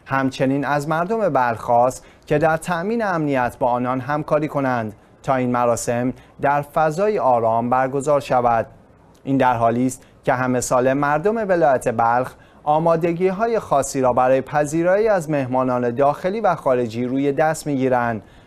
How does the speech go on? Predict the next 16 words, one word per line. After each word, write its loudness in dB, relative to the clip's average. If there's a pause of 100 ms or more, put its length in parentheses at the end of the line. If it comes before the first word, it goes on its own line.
و 0
هزاران 0
تن 0
برای 4
برگزاری 0
جشن -2
نوروز -2
در 2
بلخ 0
گرد -2
هم -2
آمده 0 (360)
و 0
این -2
روز -6
را 2